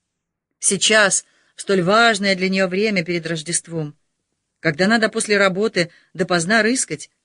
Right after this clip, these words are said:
носиться из лавки в лавку, закупать всякий обожаемый женщинами хлам. Пакетики носовых платков, подставки для писем, заварные чайнички,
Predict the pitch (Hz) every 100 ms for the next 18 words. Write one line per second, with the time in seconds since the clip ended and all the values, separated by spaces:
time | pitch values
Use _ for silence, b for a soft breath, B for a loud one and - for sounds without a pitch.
0 | _ _ _ - 262 254 302 339 - 185
1 | 170 180 240 - 190 170 190 226 - 165
2 | 156 b b b b b - 220 285 269
3 | 311 311 - - _ - 359 359 247 202
4 | 202 233 240 202 175 214 214 208 190 185
5 | - 165 160 156 - _ _ _ _ _
6 | _ _ _ _ 180 190 220 196 202 196
7 | 196 190 - 160 160 - 196 185 b b
8 | _ 240 233 - 220 - 202 185 196 196
9 | 180 - 175 - _ b - 233 262 285
10 | 277 190 - 214 226 208 190 - 185